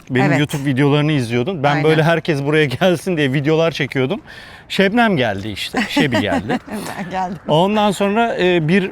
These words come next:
Speaker 1: fırtına öncesinde Şebi'nin arabası sular altında kaldı. Şebi'nin yaşadığı yeri biraz gösteririz böyle çok da personal alana girmeden. Gizliliğini koruyalım, değil mi? Bilmesinler tam olarak.
Speaker 2: Tabii.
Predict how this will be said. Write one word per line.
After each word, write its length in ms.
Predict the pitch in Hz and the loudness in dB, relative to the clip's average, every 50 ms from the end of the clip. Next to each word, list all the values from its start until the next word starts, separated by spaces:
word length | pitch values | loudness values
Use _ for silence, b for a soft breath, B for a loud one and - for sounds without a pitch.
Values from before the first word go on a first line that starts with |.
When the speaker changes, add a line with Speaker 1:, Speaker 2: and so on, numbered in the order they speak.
| - - | -8 -12
Speaker 1:
fırtına 540 | - - 185 180 170 - - 214 208 196 190 | -4 2 2 4 4 4 4 2 4 2 2
öncesinde 1000 | 175 - 170 165 160 151 151 160 - - 175 160 151 147 185 202 214 220 190 185 | 0 2 2 2 2 4 2 2 0 2 0 0 2 2 2 0 0 -2 -4 -4
Şebi'nin 440 | - - 180 160 165 160 160 160 | 0 2 2 2 4 2 0 0
arabası 480 | - - 165 160 160 147 147 131 - - | 0 0 2 2 2 2 0 0 -2 -6
sular 280 | - - - 170 185 190 | -8 -4 0 0 2 2
altında 400 | 196 185 185 - - 190 185 185 | 2 2 0 0 0 0 0 0
kaldı. 500 | 175 - 185 180 180 175 180 190 196 180 - - - - | 0 2 0 2 2 2 0 0 0 -2 -6 -8 -6 -2
Şebi'nin 400 | 175 165 151 156 156 156 151 - - B B B B B B - - | -2 0 0 0 0 -2 -2 -6 -8 B B B B B B -4 2
yaşadığı 500 | 139 147 143 - 175 160 151 170 170 170 | 2 2 4 4 2 2 4 4 4 6
yeri 340 | 165 160 156 156 160 160 151 - - - - 151 | 6 6 6 4 2 0 0 -4 -8 -6 0 2
biraz 260 | - 170 156 135 127 | 2 4 4 2 2
gösteririz 520 | 143 156 143 - - 170 156 143 127 113 | 2 2 2 2 2 2 2 2 2 2
böyle 200 | 120 123 127 123 | 2 2 0 0
çok 280 | - - 143 117 - - | 0 -2 -2 -2 -2 -2
da 140 | 139 127 127 - - - | -2 -2 -2 -2 -2 0
personal 500 | 151 156 151 143 - - 143 139 135 139 | 2 2 2 2 0 -2 -2 -2 -2 0
alana 340 | 135 127 110 131 135 135 135 | -2 -2 0 0 0 0 -2
girmeden. 500 | 120 127 151 147 139 113 104 123 156 165 - - B B B B B B B B B B B B - | -2 -2 -2 -2 0 -2 0 -2 -4 -4 -8 -16 B B B B B B B B B B B B -4
Gizliliğini 580 | 127 139 131 110 113 131 135 120 127 135 135 120 | 0 0 0 2 2 0 2 2 4 2 2 2
koruyalım, 500 | - 127 120 120 127 131 127 127 113 107 | 2 2 4 4 4 4 4 2 2 2
değil 120 | 135 170 | 0 0
mi? 60 | 160 | 2
Bilmesinler 560 | 123 123 117 113 113 107 - - 107 98 98 92 | 2 2 2 2 0 0 -2 -4 -6 -6 -6 -6
tam 200 | - 113 107 95 | -8 -8 -6 -6
olarak. 280 | 98 98 110 127 - - | -6 -8 -8 -10 -8 -8
Speaker 2:
Tabii. 240 | 175 151 120 147 | -8 -6 -6 -8